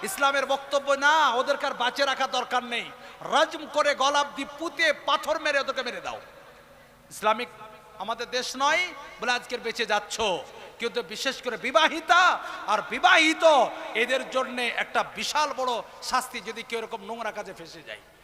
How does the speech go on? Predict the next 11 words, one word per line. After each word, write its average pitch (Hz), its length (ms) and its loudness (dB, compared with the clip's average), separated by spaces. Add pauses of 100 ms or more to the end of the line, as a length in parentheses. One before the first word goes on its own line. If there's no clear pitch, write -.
(140)
কিন্তু 208 160 0
আমাদের 247 280 -2
দেশে 254 200 -2
আবল 262 220 0
আবল 262 180 -2
আজকের 262 400 -4
চলছে, 254 300 -6 (840)
রানিং 302 440 2
সংসারকে 330 680 2
রেখে 311 260 0
দিয়ে 311 340 2